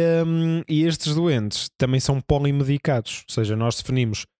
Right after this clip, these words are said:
a polifarmácia mais que cinco fármacos e sabemos que acima de nove fármacos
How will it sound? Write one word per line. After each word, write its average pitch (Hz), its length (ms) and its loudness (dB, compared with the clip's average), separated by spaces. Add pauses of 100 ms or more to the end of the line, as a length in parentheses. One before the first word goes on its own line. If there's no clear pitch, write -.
(300)
a 110 80 0
polifarmácia 120 800 0
mais 110 200 0
que - 100 -10
cinco 117 260 -2
fármacos 156 640 -2
e 147 100 -2
sabemos 139 420 -2
que - 120 -4
acima 135 340 -2
de 127 100 0
nove 139 320 0
fármacos 143 640 -4